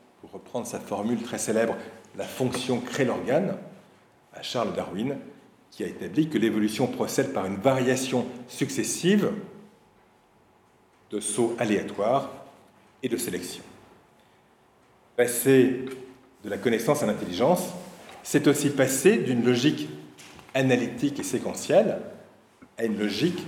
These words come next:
systémique fondée sur l'émergence et les interactions. C'est passer fondamentalement, et c'est sans doute l'un des points les plus importants, d'une recherche orientée par les causes à une recherche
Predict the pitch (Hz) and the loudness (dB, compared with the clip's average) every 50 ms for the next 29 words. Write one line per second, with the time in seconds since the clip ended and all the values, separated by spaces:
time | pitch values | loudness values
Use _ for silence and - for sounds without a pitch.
0 | - - - - 165 156 - - 117 104 104 302 - - - - - - - - | -12 -10 -2 0 0 0 0 0 0 0 0 -2 -4 -6 -10 -12 -16 -18 -20 -20
1 | - - - _ _ _ - - - 113 107 - 107 120 135 139 - - - 120 | -20 -20 -20 _ _ _ -8 -4 -2 -2 0 2 2 2 2 2 0 -2 -2 -2
2 | 107 113 113 107 92 - - - 104 117 131 131 - - - - - - - - | 0 0 0 0 0 -2 -2 0 0 0 0 -2 -4 -10 -12 -14 -16 -18 -20 -20
3 | - - - - 110 104 110 107 113 107 107 - 113 113 120 117 - - 156 - | -20 -20 -10 -6 -2 -2 0 0 0 0 0 0 -2 -2 -2 -2 -2 -2 -4 -4
4 | - - - - - - - - _ _ _ _ _ _ - - - - - - | -4 -10 -16 -18 -20 -20 -20 -20 _ _ _ _ _ _ -20 -20 -20 -20 -20 -20
5 | - - - 160 151 160 165 151 - - 180 - - 156 135 127 127 123 - 135 | -14 2 4 4 6 6 6 4 6 6 4 6 6 6 6 6 6 6 4 4
6 | 127 139 180 214 185 - - - - - 139 131 147 151 - - - - 120 131 | 6 6 6 6 6 6 2 0 2 2 4 4 4 4 4 -2 -4 2 4 4
7 | 139 143 123 117 107 - - - 143 127 110 101 - 117 101 110 101 - - - | 4 4 4 2 -2 -2 2 2 4 4 4 2 -2 -2 -2 -2 -2 -2 -2 -6
8 | - - - 165 208 214 - - - - - - - - - - - _ - 101 | -2 2 4 4 4 4 0 -6 -12 -14 -16 -18 -20 -20 -20 -20 -20 _ -8 -2
9 | 123 127 123 120 135 131 - - 160 135 120 - - - 127 120 117 113 113 110 | 0 2 4 4 2 2 4 4 4 4 2 -2 -4 -4 -2 -2 0 2 2 0
10 | 110 - 113 110 - 98 95 104 104 - - 233 214 170 - - - - - - | 0 -2 -4 -4 -2 -4 -2 -4 -4 0 4 6 6 6 6 2 -2 -6 -8 -10
11 | - - - - - - - - _ _ _ _ _ _ _ _ _ _ _ _ | -14 -16 -18 -20 -20 -20 -20 -20 _ _ _ _ _ _ _ _ _ _ _ _
12 | _ _ _ _ _ _ _ _ _ _ - 107 98 90 90 90 95 95 - - | _ _ _ _ _ _ _ _ _ _ -14 -12 -12 -12 -12 -14 -12 -10 -4 -2
13 | 151 139 131 - | -2 -2 -2 -4